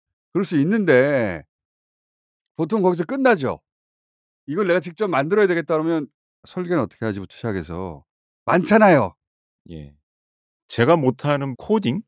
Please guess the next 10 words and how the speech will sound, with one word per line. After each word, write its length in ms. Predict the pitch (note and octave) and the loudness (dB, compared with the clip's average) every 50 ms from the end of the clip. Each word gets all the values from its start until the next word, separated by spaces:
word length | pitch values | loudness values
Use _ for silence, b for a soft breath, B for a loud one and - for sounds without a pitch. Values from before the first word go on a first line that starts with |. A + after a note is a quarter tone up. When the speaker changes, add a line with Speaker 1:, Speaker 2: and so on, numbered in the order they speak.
| _ _ _ _ _ _ _ | _ _ _ _ _ _ _
Speaker 2:
프로그래밍 540 | - G3 G3+ F#3+ F#3+ F3+ E3 D#3 D3+ C#3+ C3 | 0 2 4 4 4 4 2 2 0 -2 -2
하는 220 | B2+ A#2+ A2+ A2+ G#2+ | -2 -2 -2 -2 0
거와 380 | G2 G2 G#2 B2 - - A#3+ - _ _ _ _ _ _ _ _ | 0 0 0 0 -2 -2 -4 -8 _ _ _ _ _ _ _ _
전자 360 | - - A2 B2+ D3 F3 E3 | -2 2 2 2 4 2 0
쪽은 960 | B2+ - - A#2 F#2 - _ _ _ _ _ _ _ _ _ A#2 C#3 D3 C3+ | 0 0 0 0 0 -2 _ _ _ _ _ _ _ _ _ -8 -6 -6 -6
제가 260 | - - A2 G#2+ A#2 A2 | -4 -4 -2 -2 0 -2
이제 160 | G#2+ F#2+ G2+ | -2 -4 -6
할 140 | A#2 C3+ B2+ | -8 -8 -10
수가 200 | - C#3 C3+ A2+ | -8 -2 0 0
없으니까 680 | F#2 - - G#2 F#2 E2+ - - C3 B2 G#2+ F2+ E2 | 0 0 -4 -6 -6 -6 -4 -4 -2 -2 -2 -4 -6